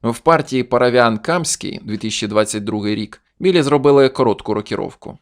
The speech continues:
Після слон Б сім, тура А, Е один, два нулі. В результаті обережної гри з обох боків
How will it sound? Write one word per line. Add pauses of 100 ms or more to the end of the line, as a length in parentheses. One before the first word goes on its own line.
(120)
Після
слон
Б
сім,
тура
А,
Е
один,
два
нулі. (220)
В
результаті
обережної
гри
з
обох
боків